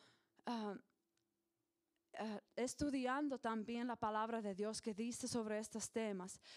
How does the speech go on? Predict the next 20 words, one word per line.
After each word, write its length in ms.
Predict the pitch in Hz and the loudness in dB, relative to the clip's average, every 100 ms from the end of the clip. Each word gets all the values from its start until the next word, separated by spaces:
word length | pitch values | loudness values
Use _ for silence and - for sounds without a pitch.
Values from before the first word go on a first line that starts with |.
| - | -2
pero 220 | - 262 | 2 2
también 500 | 262 277 302 311 330 | 4 4 4 4 2
poniendo 540 | 285 294 277 269 294 311 | 4 4 4 2 2 2
la 100 | 277 | 2
palabra 460 | 240 214 220 233 | 2 2 2 2
en 80 | 214 | 2
práctica. 560 | 208 208 - 180 208 196 - - - | 0 -2 -4 -6 -6 -10 -14 -20 -4
Yo 400 | 240 254 285 302 - _ _ _ _ - | 2 4 4 0 -4 _ _ _ _ -2
estaba 340 | 233 233 302 | 0 2 4
un 100 | 285 | 4
poco 300 | 285 294 302 | 2 2 2
tímida 400 | 294 277 285 277 | 2 0 2 0
aquel 340 | 269 254 269 269 | -2 -2 0 2
entonces, 540 | 254 262 269 269 269 - - - | 2 2 0 0 -4 -8 -10 -4
entonces 420 | 247 262 262 269 | -2 0 0 -2
estaba 280 | 277 294 294 | 0 0 0
practicando 680 | 277 277 - 254 254 277 285 | -2 -4 -4 0 2 4 4
más 320 | 254 262 277 | 2 2 0
a 100 | 294 | -2
escuchar, 580 | 254 - 262 262 254 | -2 -6 -4 -2 -2